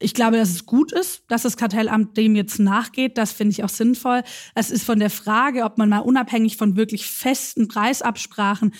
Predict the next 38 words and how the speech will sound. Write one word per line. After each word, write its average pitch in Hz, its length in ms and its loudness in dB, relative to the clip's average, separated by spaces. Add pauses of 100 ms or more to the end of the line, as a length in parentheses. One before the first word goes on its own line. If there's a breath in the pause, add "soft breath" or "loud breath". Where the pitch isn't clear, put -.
(120)
hier 226 140 2
ein 220 60 4
Ausnutzen 220 480 0
der 190 60 2
Situation 214 540 -2
hat, 220 200 -2
die 214 40 0
aber 196 180 2
doch 208 200 0
nochmal 202 260 2
ein 196 80 4
bisschen 202 220 -4
zu - 140 -8
trennen. 214 420 2 (360 loud breath)
Das - 200 -2
heißt, 202 200 0
ich - 100 -10
glaube, 208 200 2
es 196 80 0
ist 196 100 -2
nicht 214 140 2
das 202 140 -6
einzigste 220 500 0
Mittel 208 240 2
und 202 60 4
wir 196 80 4
müssen 208 180 2
es - 80 -2
ja 202 80 -4
auch 185 60 0
nicht 196 140 0
entscheiden 196 480 -2
zwischen - 300 -6
einer 208 120 -4
Übergewinnsteuer 185 720 0
oder 190 100 0
dem 185 120 0
Kartellamt. 196 580 -2